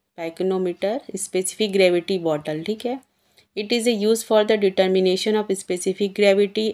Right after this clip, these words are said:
and hydrometer। It is a used or rapid detection of specific gravity and relative density of liquid। Next फ्रेंड्स alcoholometer, it is a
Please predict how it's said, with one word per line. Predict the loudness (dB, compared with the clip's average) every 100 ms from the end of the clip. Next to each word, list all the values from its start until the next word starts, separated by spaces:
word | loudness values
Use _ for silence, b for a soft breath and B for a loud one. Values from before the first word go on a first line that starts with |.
| -2
and | -2 0
hydrometer। | -2 0 0 0 0 -2 -4 -8 b b b -10
It | -4
is | -2 2
a |
used | 2 4 4 4
or | 2 4
rapid | 2 4 0
detection | 0 0 -2 0 -2 0
of | 0 -2
specific | -4 -4 -4 -4 -4 0
gravity | 2 2 0 0
and | 0 -2 -6 b b b
relative | -2 0 2 2 4
density | 4 0 -2 -4 -2 0
of | -2 -2
liquid। | -6 -6 -10 -10 -6
Next | -8 -6 -6 0
फ्रेंड्स | 0 0 -4 -2
alcoholometer, | 0 2 2 2 2 2 0 -2 -6 -8 -12
it | -8 -4
is | 0
a | 0